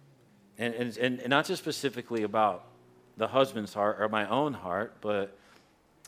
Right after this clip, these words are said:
just as in, in, in marriages in general. And it's from something Paul says to the Ephesians, which he, he continues to go on. And Paul actually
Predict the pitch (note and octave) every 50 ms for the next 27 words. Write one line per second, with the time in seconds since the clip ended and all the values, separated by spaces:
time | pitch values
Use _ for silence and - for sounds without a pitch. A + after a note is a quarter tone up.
0 | - - - D3 - - - D#3+ C#3 A#2+ - - - - - - - - - -
1 | _ _ _ _ - B2 A#2 A2+ A2 - A#2 A2 A2+ - _ _ - - A2+ A#2+
2 | C3+ D3 D#3+ E3 D#3 D3 D3+ C#3+ A#2+ A#2+ A#2+ G#2+ A#2 C#3 D#3 D3+ B2 G2+ G2 G#2+
3 | A2 A2+ B2 A2+ A#2+ B2 B2 - C#3+ B2+ - E3+ F3+ - F3+ D3 - - B2 A2+
4 | A2+ A2+ - B2+ A#2+ A#2 - - C3+ A2 G#2 - - - D#3+ E3 D3+ A2 A2 G2+
5 | G2+ G#2+ G#2+ G#2+ G#2+ A2 A2 - - - - - - - - - - _ _ -
6 | A#2+ A2+ - B2 B2 C#3 C3+ B2 - - E3 F3+ F3+ E3 B2+ B2+ A#2+ A#2+ A#2 A2+
7 | A2 A#2 B2 B2+ B2 - - D#3+ E3+ E3 D3+ - - C#3+ E3+ F3 - - - B2+
8 | B2 B2 A#2 -